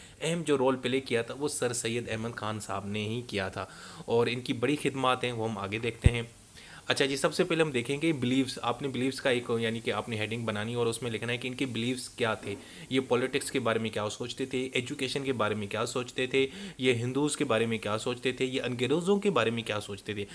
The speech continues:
तो सबसे पहले ये एक बात मानते थे कि जो मुसलमान कहते, ये कहते थे कि जो मुसलमान है ना वो गोरों या ब्रिटिश के साथ मत लड़ें, उनसे सीखें।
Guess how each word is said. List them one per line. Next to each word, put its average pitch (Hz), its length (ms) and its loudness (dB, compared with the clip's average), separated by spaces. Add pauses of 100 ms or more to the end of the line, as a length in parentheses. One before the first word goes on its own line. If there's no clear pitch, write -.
(240)
तो 156 80 4
सबसे 170 340 4
पहले 156 360 4 (920)
ये 147 340 6
एक 143 180 6
बात 127 240 6
मानते 117 380 0
थे 123 100 2
कि 135 120 -4
जो 135 120 -2
मुसलमान 135 480 -2
कहते, - 420 -8
ये 165 100 0
कहते 170 180 0
थे 170 80 -2
कि 180 100 0
जो 175 80 0
मुसलमान 165 460 -2
है 170 60 -2
ना 185 120 -4 (360)
वो 165 140 4
गोरों 143 380 4
या 160 120 4
ब्रिटिश 131 400 0
के 170 100 2
साथ 147 280 2
मत 131 240 0
लड़ें, 101 240 -6 (260)
उनसे 160 260 2
सीखें। 147 420 -2